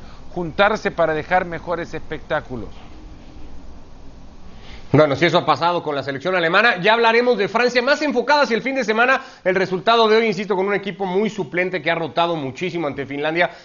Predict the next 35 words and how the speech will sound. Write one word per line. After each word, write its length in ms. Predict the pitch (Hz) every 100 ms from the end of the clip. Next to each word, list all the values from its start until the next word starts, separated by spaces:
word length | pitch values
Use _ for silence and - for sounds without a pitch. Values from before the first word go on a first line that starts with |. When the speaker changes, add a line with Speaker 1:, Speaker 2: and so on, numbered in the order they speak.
| -
Speaker 2:
No, 280 | 113 139 165
no 260 | 151 160 -
creo 280 | 165 165
que 80 | 156
permita 360 | 131 131 147 151
sacar 280 | 127 131 139
muchas 240 | 139 135
conclusiones, 480 | 131 123 143 196 147
más 160 | 123
allá 100 | 120
de 80 | 123
que 80 | 120
es 60 | 123
una 160 | 123
sorpresa 420 | 123 107 135 127
que 80 | 117
lo 80 | 110
haya 220 | 117 113 - - _
perdido. 380 | 143 131 151 143
Me 100 | 151
quiero 220 | 226 254
centrar 400 | 220 185 220 240
en 100 | 226
lo 100 | 190
que 120 | 214
ha 20 |
dejado 260 | 226 220 240
la 120 | 196
noticia 340 | 175 165 214
en 80 | 247
la, 180 | 190 156
en 100 | 165
la 80 | 160
selección 420 | 156 156 156 214
inglesa 760 | 226 180 170 202 214 208 220